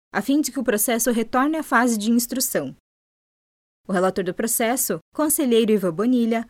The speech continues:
aceitou o pedido. Ele destacou a inobservância do artigo quinto da Constituição Federal,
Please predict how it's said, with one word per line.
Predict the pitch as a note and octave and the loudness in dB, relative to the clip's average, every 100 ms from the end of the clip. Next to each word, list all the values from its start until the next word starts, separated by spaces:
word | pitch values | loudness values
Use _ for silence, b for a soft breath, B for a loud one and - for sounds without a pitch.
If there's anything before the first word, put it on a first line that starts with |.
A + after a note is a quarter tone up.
| _ | _
aceitou | C4+ E4 C#4 B3+ B3 | -4 -2 0 2 2
o | |
pedido. | A#3+ B3+ F#3+ F#3+ D3+ C#3+ _ _ _ _ _ _ - | 0 -2 -2 -2 -4 -12 _ _ _ _ _ _ -2
Ele | A3+ | 2
destacou | B3 D4 D#4 D4 C4+ D4 | 4 2 0 2 4 4
a | |
inobservância | D4 C#4 - C4 A3 C4+ D4 | 4 2 2 2 4 2 2
do | A#3+ | 0
artigo | A#3 B3+ B3+ | 0 0 -4
quinto | B3 B3+ C#4 C4+ | -2 2 2 2
da | G#3 | 0
Constituição | G#3 G#3 - - F#3+ F3 E3 | 0 -2 -2 -2 -2 -2 -4
Federal, | G#3+ A#3+ B3+ A3+ | -2 -2 2 2